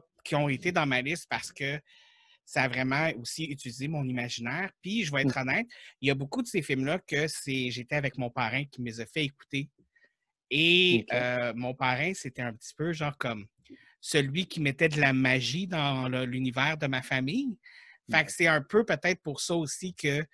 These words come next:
Speaker 1: j'ai comme une espèce d'attachement beaucoup à ces films-là aussi, là.
Speaker 2: Mhm. C'est normal. <laughs>
Speaker 1: Mhm. Et toi, ton
Speaker 2: Euh,
Speaker 1: numéro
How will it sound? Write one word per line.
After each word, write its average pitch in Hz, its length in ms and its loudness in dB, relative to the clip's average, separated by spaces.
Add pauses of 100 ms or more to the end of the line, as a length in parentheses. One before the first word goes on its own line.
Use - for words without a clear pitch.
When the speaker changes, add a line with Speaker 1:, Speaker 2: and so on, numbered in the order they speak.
(380)
Speaker 1:
j'ai 131 140 -4
comme 151 240 0
une 127 160 0
espèce 147 400 -4
d'attachement 135 800 -2
beaucoup 131 340 -8
à 127 100 -4
ces 120 180 -12
films-là 117 380 -10
aussi, 113 360 -12
là. 117 80 -14 (580)
Speaker 2:
Mhm. 113 420 2 (540)
C'est 117 100 -4
normal. 104 380 -6 (460)
<laughs> - 600 -4 (480)
Speaker 1:
Mhm. 101 400 -16 (160)
Et 170 160 6
toi, 226 400 4 (420)
ton 214 220 6
Speaker 2:
Euh, 185 220 4
Speaker 1:
numéro 170 720 2